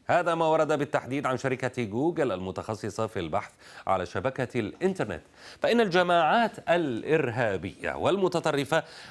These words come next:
أنشأت ما بين، آه، آه، يناير أو، آه، آه، جانيوري، جانفي ألفين وستة، آه، أحد عشر وديسمبر ألفين وستة عشر أكثر من سبعمائة وعشرين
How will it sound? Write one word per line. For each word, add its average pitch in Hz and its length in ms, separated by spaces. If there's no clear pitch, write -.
أنشأت 180 560
ما 110 160
بين، 127 300
آه، 123 160
آه، 117 400
يناير 156 600
أو، 113 480
آه، - 80
آه، 107 680
جانيوري، 131 500
جانفي 131 440
ألفين 139 320
وستة، 113 1040
آه، 104 340
أحد 131 180
عشر 135 280
وديسمبر 156 500
ألفين 175 220
وستة 156 440
عشر 131 460
أكثر 120 280
من 104 240
سبعمائة 98 580
وعشرين 101 560